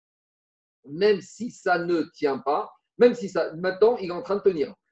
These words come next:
Rava Avar, Lo Avemiut, Kevan Delo Yachol Emekem Bifnei Atzmo, Lav Kumhu. Rava, il te dit, écoute, ce ciment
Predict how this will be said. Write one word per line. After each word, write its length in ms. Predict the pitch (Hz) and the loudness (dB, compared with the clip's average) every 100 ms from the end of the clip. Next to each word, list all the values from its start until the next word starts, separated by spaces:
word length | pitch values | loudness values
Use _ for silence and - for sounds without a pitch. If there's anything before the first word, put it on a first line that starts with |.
| _ | _
Rava 640 | 135 147 170 160 160 147 | -4 0 2 2 2 4
Avar, 480 | 139 131 180 214 - - | 2 2 0 0 -6 -12
Lo 280 | 147 180 208 | 2 6 6
Avemiut, 520 | 160 151 135 123 180 - - | 6 -2 -4 -6 -6 -8 -6
Kevan 360 | 147 151 208 | -4 -2 -2
Delo 220 | 180 175 | 0 2
Yachol 440 | 180 151 - 190 165 | 2 0 -2 -4 -4
Emekem 480 | 151 143 - 190 156 | -2 -2 0 -2 -2
Bifnei 300 | 131 - 143 | -10 -6 -6
Atzmo, 500 | 127 - 175 208 202 | -6 -2 4 4 2
Lav 460 | 127 131 208 - 247 _ | -6 -4 -2 -4 -8 _
Kumhu. 420 | 185 165 135 123 _ _ _ | -10 -10 -12 -14 _ _ _
Rava, 180 | 143 170 | -6 -2
il 120 | 190 | -2
te 60 | 160 | -2
dit, 120 | 170 | -2
écoute, 280 | 151 - 123 | -4 -4 -14
ce 180 | - 165 | -8 -8
ciment 460 | - 175 151 120 | -8 -6 -6 -8